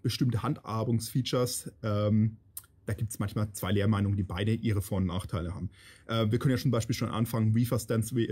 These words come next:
versus Isolate Stance, ähm, also zwei verschiedene Schusshaltungen für die Kurzwaffe oder auch für die Langwaffe. Die haben ihre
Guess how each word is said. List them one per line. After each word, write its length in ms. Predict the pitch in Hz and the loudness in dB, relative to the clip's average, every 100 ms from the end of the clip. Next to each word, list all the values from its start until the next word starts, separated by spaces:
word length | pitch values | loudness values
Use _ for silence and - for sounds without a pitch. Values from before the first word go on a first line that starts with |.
| 117 | 2
versus 300 | 107 107 98 | 2 0 -2
Isolate 400 | 113 123 113 110 | -2 0 2 0
Stance, 480 | - 113 107 110 - - - - | -2 -2 0 -2 -6 -20 -20 -14
ähm, 280 | - 110 107 | -4 2 2
also 140 | 104 98 | 2 -2
zwei 200 | - 113 | -2 -2
verschiedene 380 | 117 110 107 92 - 139 | 0 2 2 2 -2 -2
Schusshaltungen 500 | - 143 135 110 107 | 0 0 2 0 -2
für 80 | 104 | -2
die 80 | 104 | -2
Kurzwaffe 560 | 147 143 135 127 123 117 - | -2 -2 -2 0 -2 -4 -6
oder 260 | 113 - | -4 -4
auch 140 | - - | -6 -6
für 80 | 92 | -2
die 80 | |
Langwaffe. 480 | 92 110 123 117 117 - - - - - - | 0 2 2 0 -4 -6 -20 -20 -20 -12 -2
Die 120 | 131 | 0
haben 460 | 110 127 160 151 - | 0 0 2 2 2
ihre 320 | 135 123 117 | 0 2 2